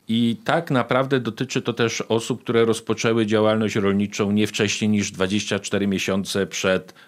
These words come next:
złożeniem wniosku. To też są obwarowania, ale istotny element, o którym trzeba wiedzieć.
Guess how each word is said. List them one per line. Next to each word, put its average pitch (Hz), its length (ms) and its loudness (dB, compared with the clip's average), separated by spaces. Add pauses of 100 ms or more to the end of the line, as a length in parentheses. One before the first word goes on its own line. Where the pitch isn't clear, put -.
złożeniem 98 600 2
wniosku. 76 400 -6
To 80 120 -6
też 107 400 -2
są 95 280 -2
obwarowania, 92 800 -2 (160)
ale 101 140 0
istotny 113 480 0
element, 107 360 2
o 85 60 -2
którym 92 240 -2
trzeba 85 260 -2
wiedzieć. 78 460 -6